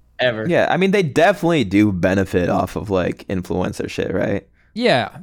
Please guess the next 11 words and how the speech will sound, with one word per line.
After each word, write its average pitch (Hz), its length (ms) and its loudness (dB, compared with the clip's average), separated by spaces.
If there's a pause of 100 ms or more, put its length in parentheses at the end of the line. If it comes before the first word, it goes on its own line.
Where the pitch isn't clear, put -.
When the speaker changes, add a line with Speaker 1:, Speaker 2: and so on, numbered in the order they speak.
(160)
Speaker 3:
I, 202 220 2 (260)
okay. 131 320 -2 (920)
I, - 80 -10 (120)
they, 165 280 -2 (400)
we're 190 160 4
not 240 180 6
their 175 100 4
biggest 139 440 2
audience. 107 360 0
I, 135 120 -6
I 180 340 4